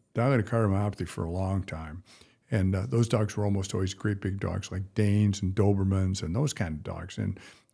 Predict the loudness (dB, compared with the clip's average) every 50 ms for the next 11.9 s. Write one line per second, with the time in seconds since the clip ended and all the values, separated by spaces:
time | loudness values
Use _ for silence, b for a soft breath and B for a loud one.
0 | _ -4 -2 0 0 -2 -2 0 2 2 2 2 2 2 2 0 0 0 -2 -2
1 | 0 0 0 0 0 2 2 2 2 2 2 2 2 0 0 -2 B B B B
2 | B B _ 0 2 2 2 4 4 4 4 4 2 2 2 2 2 2 2 2
3 | 2 0 -2 -2 0 0 2 2 2 0 0 -2 -2 0 2 4 6 6 6 6
4 | 4 2 2 0 -6 -16 _ _ _ -6 -6 -4 -2 0 2 4 4 2 2 0
5 | 0 2 2 4 2 2 2 0 0 0 0 0 2 2 2 2 2 0 0 0
6 | 2 4 4 6 6 4 2 0 0 2 2 2 2 2 0 0 2 2 2 2
7 | 2 0 0 2 4 4 4 4 4 4 2 2 0 -2 -2 0 -2 -2 -2 -2
8 | -2 -2 -2 -2 0 2 4 4 4 2 2 0 0 0 0 0 -2 -4 -4 -2
9 | 0 0 0 0 -2 -2 -4 -6 -6 -8 B B B B B B B B -2 0
10 | 2 2 4 4 6 6 4 4 2 0 0 0 0 0 -2 -2 -2 -2 -2 -2
11 | 0 -2 -2 -2 -4 -4 -2 -2 -2 -2 0 0 0 0 0 -2 -6 -8